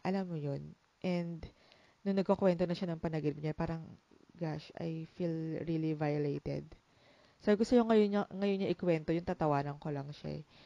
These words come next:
Pero I'm just sixteen, seventeen that time. So, ayun.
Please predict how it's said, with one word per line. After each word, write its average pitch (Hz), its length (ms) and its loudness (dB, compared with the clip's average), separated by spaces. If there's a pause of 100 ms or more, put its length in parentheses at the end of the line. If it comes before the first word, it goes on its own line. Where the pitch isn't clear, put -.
(300)
Pero 190 200 4
I'm 190 160 2
just 180 240 2
sixteen, 165 560 -4
seventeen 160 560 -2
that 143 200 -2
time. 143 320 -4 (160)
So, 151 480 -4 (1600)
ayun. 156 560 2